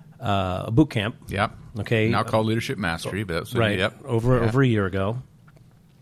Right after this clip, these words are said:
Speaker 1: and, uh, approximately a year ago, a little over
Speaker 2: Right.
Speaker 1: a year ago, and I was blown away.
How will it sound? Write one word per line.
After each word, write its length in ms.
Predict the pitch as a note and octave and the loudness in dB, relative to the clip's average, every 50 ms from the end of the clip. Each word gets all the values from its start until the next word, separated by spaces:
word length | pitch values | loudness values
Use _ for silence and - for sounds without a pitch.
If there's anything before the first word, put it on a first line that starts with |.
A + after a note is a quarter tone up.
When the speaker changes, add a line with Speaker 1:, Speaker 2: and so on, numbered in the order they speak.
| - - - - | -12 -10 -6 -2
Speaker 1:
and, 460 | C3 A#2+ A2+ A2 A2 G#2+ G#2 G#2 G#2 | 0 2 2 2 2 2 2 0 0
uh, 280 | G#2 G#2 G2+ G2 F#2+ G#2+ | 0 0 0 -2 -4 -4
approximately 500 | - - - B2+ A2+ - - A#2+ A2+ G#2+ | -2 0 0 0 0 0 0 0 0 0
a 40 | G#2 | 0
year 160 | G2 G2+ G2 | 0 -2 -2
ago, 200 | F#2 F2+ G2+ G2 | -2 -2 -4 -4
a 20 | F#2+ | -2
little 280 | G2 G#2 G#2 G#2+ G#2 | -2 -2 -2 0 0
over 100 | G2+ F#2+ | 0 0
Speaker 2:
Right. 100 | E2+ F2+ | 0 -2
Speaker 1:
a 40 | F#2+ | -2
year 160 | G2 G2 G2 | -2 -2 -2
ago, 320 | G2 F2+ F#2+ F#2+ G2 A2 - - - - - - - - - - _ - - - - - - | -2 -2 -2 -4 -4 -4 -6 -10 -18 -20 -20 -20 -20 -20 -20 -20 _ -20 -20 -20 -14 -6 -2
and 180 | A2+ A#2+ A#2+ | 0 2 4
I 40 | A#2+ | 4
was 140 | A#2+ A#2+ F#2 | 2 2 2
blown 240 | F#2 A#2+ A#2 A2 A2 | 0 2 2 2 2
away. 300 | G2+ F#2+ F2 E2+ E2+ | 0 -2 -4 -8 -10